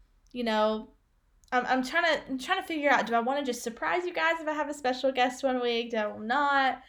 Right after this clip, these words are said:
And I'm just a little bit in between. So, but just ask questions, and if I have a guest, they can answer too. Um, and we'll kinda come up with some content as well. But I'm, I'm so incredibly excited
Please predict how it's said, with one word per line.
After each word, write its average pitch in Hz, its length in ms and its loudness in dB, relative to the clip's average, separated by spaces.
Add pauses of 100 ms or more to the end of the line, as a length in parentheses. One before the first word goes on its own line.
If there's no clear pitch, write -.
(260)
And 233 400 0
I'm 233 180 0
just 285 180 -4
a 294 60 -2
little 247 280 4
bit 226 160 2
in 233 120 -4
between. 220 520 -4
So, 220 460 0
but 254 220 2
just 302 180 -8
ask 339 280 2
questions, 247 640 -4
and 214 140 -4
if 220 100 -8
I 247 60 0
have 269 180 -2
a 269 60 0
guest, 247 380 -2
they 247 160 0
can 254 140 -6
answer 254 320 -4
too. 240 400 -6 (600)
Um, 214 580 0 (380)
and 226 180 -2
we'll 233 160 0
kinda 240 260 -2
come 233 220 -6
up 214 140 -2
with 226 100 -6
some 220 200 -8
content 208 440 -8
as 196 180 -12
well. 190 280 -2
But 202 180 -4
I'm, 214 280 -4
I'm 220 140 -4
so 247 420 4
incredibly 247 500 -2
excited 208 640 -4